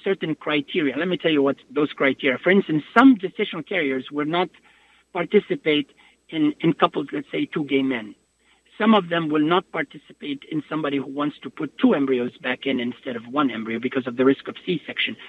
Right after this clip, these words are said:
So the intended parent is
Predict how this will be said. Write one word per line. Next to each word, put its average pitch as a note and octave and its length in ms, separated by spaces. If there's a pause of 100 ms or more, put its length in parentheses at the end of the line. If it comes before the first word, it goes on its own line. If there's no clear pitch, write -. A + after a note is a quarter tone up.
(220)
So D#3 180 (220)
the E3 180
intended A#3 540
parent D#3 500 (800)
is E3+ 160